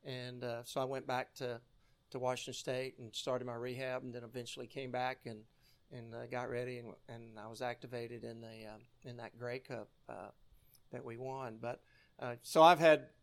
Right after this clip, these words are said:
had a, a lot of different things to deal with, and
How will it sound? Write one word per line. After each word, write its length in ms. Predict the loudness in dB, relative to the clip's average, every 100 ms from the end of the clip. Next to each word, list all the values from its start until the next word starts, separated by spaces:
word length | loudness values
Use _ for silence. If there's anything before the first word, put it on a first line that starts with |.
| -12
had 180 | -6 -6 -6 -20 -20 -20 -18 -2
a, 140 | -2 2
a 60 |
lot 200 | 6 6
of 80 | 6
different 260 | 0 -6 -8
things 220 | -8 -8
to 80 | -6
deal 260 | -4 -2 -2
with, 360 | -2 -2 -4
and 160 | -10 -10